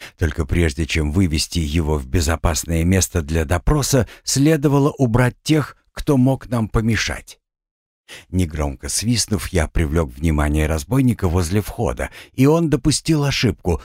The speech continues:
спустился вниз и получил метательный нож в горло. Придержав падающее тело,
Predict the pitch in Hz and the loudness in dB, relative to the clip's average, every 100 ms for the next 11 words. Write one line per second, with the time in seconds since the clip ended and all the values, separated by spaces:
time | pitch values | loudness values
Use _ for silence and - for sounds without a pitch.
0 | - - 131 107 - 127 - 120 120 180 | -8 -2 0 2 2 2 4 0 2 2
1 | 165 - _ _ - 156 156 156 143 185 | 2 -2 _ _ 0 2 4 4 4 2
2 | 180 139 127 135 127 131 123 117 104 98 | 4 4 4 0 0 2 4 4 4 2
3 | 78 67 - 78 60 62 - _ _ _ | -2 -8 -4 -4 -4 -12 -20 _ _ _
4 | _ - - - 92 76 78 64 73 67 | _ -20 -14 0 0 2 0 0 -2 -4
5 | - 73 69 69 - 76 76 - 143 131 | -2 0 0 -2 -2 -2 -2 0 0 0